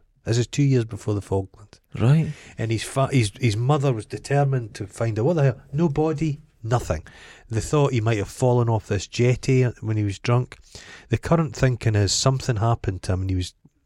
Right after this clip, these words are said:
Speaker 1: he was murdered and
Speaker 2: Right.
Speaker 1: buried somewhere. But the Falklands is fucking bleak. There's just no
Speaker 2: There's
Speaker 1: trees, there's nothing.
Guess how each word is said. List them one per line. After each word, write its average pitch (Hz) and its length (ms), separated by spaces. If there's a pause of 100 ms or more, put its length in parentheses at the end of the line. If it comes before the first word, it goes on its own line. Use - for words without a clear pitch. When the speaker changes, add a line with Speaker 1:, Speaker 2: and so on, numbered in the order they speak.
(260)
Speaker 1:
he 113 100
was 98 100 (280)
murdered 101 480 (360)
and - 120
Speaker 2:
Right. 107 240
Speaker 1:
buried 104 300
somewhere. 85 400 (400)
But 110 100
the 107 80
Falklands 131 560
is 92 140
fucking 107 480
bleak. 98 340
There's 98 200
just - 180
no 123 240
Speaker 2:
There's 120 180
Speaker 1:
trees, 120 220
there's 98 180
nothing. 107 340